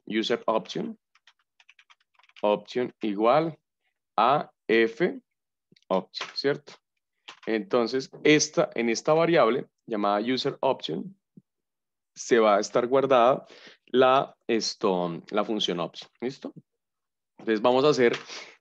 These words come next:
la siguiente parte. La siguiente parte es un while. Entonces vamos a decirle acá un while. Entonces vamos a decirle aquí, abrimos corchete, cierre corchete. Recuerde, todo lo que se abre se debe cerrar en Java. Si usted abre un corchete, cierra el corchete. Si usted abre una,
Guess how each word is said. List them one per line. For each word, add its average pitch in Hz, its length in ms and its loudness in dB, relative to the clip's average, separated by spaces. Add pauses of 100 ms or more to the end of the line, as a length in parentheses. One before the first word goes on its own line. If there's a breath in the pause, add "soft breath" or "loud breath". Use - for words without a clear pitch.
la 107 220 0
siguiente 92 380 -4
parte. - 280 -4
La 98 100 -4
siguiente 147 340 0
parte - 500 -2
es 117 320 2 (120)
un 110 340 -4
while. 156 280 2
Entonces - 240 -10
vamos 107 240 -4
a 120 40 -2
decirle 95 260 -2
acá 107 340 -6
un 117 180 -6
while. 113 440 0 (1000)
Entonces 95 280 -4
vamos 107 260 0
a 151 80 2
decirle 135 360 -2
aquí, 107 300 -10
abrimos 90 360 -6
corchete, - 580 -4
cierre 95 280 -8
corchete. 117 460 -4
Recuerde, 98 360 -6
todo 101 260 -2
lo 110 140 -4
que 117 120 -4
se 123 100 -4
abre 107 280 -2
se 107 120 -4
debe 90 220 -6
cerrar 104 380 -2 (340 loud breath)
en 104 140 -2
Java. - 340 -8 (240 soft breath)
Si - 140 -18
usted - 160 -6
abre 92 140 -2
un 117 80 -4
corchete, 170 460 -2
cierra 95 260 -6
el 92 80 -8
corchete. 95 420 -12
Si 92 100 -14
usted 90 220 -10
abre 92 280 -4
una, 113 380 -6